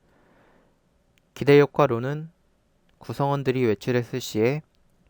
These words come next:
반려동물의 식사를 걱정하지 않아도 된다는 점입니다.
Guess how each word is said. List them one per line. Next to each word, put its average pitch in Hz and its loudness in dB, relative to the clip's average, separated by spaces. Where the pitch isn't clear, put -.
반려동물의 131 0
식사를 143 0
걱정하지 123 -4
않아도 110 -2
된다는 120 -4
점입니다. 107 -8